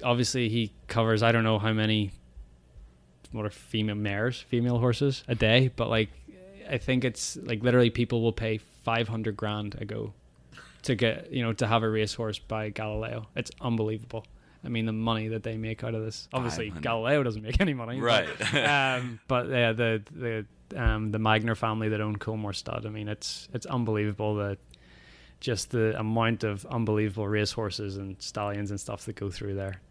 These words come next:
Speaker 1: It's nuts.
Speaker 2: Wow, man.
Speaker 1: So.
Speaker 2: I, getting some, I don't, I'm gonna get thrown off by some of these, these answers. And I, like, the next question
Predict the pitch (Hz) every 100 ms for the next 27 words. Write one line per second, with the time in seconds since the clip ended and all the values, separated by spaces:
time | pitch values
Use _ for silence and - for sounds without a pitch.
0 | - - 104 101 - - - - - -
1 | - - - - - - 80 - - -
2 | - - - - - - 95 - - -
3 | - - - - 113 87 104 80 - -
4 | - 113 101 104 95 87 98 - 101 90
5 | 107 131 90 85 92 87 87 - - 104
6 | 98 92 98 120 - 104 180 175 85 92
7 | 110 110 113 - 123 117 - 95